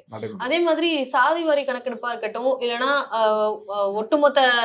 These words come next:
Speaker 2: மக்கள் கணக்கெடுப்பா இருக்கட்டும், அதெல்லாம் வந்து இன்னும் கிடப்புல போடுறதுக்கான காரணங்கள் என்ன சார்?
Speaker 1: இல்ல, இது வந்து இன்னைக்கு இருக்கக்கூடிய அரசியல் நெருக்கடியா கூட இருக்கலாம். இன்னும் சொல்ல போனா, இதுல ஒரு தவறான வாதம் வைக்கப்படுது, அது மாநில அரசாங்கம் செய்யணும் அப்படின்னு. மாநில அரசாங்கம் அதை செய்ய முடியாது. மக்கள்
Speaker 2: செஞ்சாலும்
Speaker 1: தொகை
Speaker 2: ஏத்துக்கொள்ளப்படாது.
Speaker 1: கணக்கெடுப்புங்கிறது வந்து,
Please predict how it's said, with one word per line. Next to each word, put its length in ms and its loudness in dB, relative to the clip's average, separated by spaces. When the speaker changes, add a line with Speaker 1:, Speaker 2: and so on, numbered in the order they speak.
Speaker 2:
மக்கள் 340 0
கணக்கெடுப்பா 440 0
இருக்கட்டும், 340 -2
அதெல்லாம் 380 6
வந்து 220 -4
இன்னும் 340 0
கிடப்புல 340 2
போடுறதுக்கான 520 -6
காரணங்கள் 440 -4
என்ன 160 -12
சார்? 200 -20
Speaker 1:
இல்ல, 260 10
இது 160 8
வந்து 260 4
இன்னைக்கு 300 2
இருக்கக்கூடிய 440 0
அரசியல் 540 2
நெருக்கடியா 400 -2
கூட 140 -4
இருக்கலாம். 320 -2
இன்னும் 240 -2
சொல்ல 160 2
போனா, 420 0
இதுல 240 0
ஒரு 120 0
தவறான 520 2
வாதம் 320 0
வைக்கப்படுது, 640 -8
அது 180 -8
மாநில 400 0
அரசாங்கம் 580 -2
செய்யணும் 280 -8
அப்படின்னு. 420 -8
மாநில 300 6
அரசாங்கம் 320 0
அதை 100 -6
செய்ய 220 0
முடியாது. 260 -4
மக்கள் 260 0
Speaker 2:
செஞ்சாலும் 60 0
Speaker 1:
தொகை 200 8
Speaker 2:
ஏத்துக்கொள்ளப்படாது. 720 4
Speaker 1:
கணக்கெடுப்புங்கிறது 240 0
வந்து, 280 -2